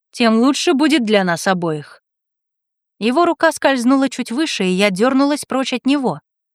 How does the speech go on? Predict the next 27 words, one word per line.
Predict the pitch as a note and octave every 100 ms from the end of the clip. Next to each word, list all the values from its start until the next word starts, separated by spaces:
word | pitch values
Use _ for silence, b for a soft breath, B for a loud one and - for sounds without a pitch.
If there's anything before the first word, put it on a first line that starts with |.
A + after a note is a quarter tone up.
| _ _
как | D4 C#4+
будто | E4 - C#4
на |
меня | C4+ A#3+ A#3+
плеснули | A#3+ B3 C4+ C4
кипятком. | B3 C4+ - - F3 D3+ - _ _ _ _ _ _
Со | - D4+
стороны | E4+ D#4+ E4+ F4+
сада | F4 D#4+ D#4
послышался | C#4+ - D#4 - D4 - D4
угрожающий | A3+ B3 G#3+ G#3+ G#3 - A#3+
рык. | E3 - - _ _ _ _ _ _
Анкара | A3 G#3+ - D#4+ D#4+ G3+ E3 _ _ _
пронёсся | - C4+ D#4 F#4 - F4+
через | - D#4+ C4
беседку, | D#4 - C#4 F#3+ - D#3 - _ _ _ -
как | C4 C4+
огромный | A#3+ C#4+ D#4 D4
валун, | C4 C#4+ D#4 F#3 D#3+ _ _ _ _
едва | G#3+ C4 A3+ D4+
не | E4 A#3+
сшиб | - - D4+ -
стол. | - F4+ B3+ D3+ _ _ _ _ -
И, | C4+
судя | B3+ F#4 F4 F4+
по | - C#4
воплю, | A3+ F4 D#4+ F#3+ D#3+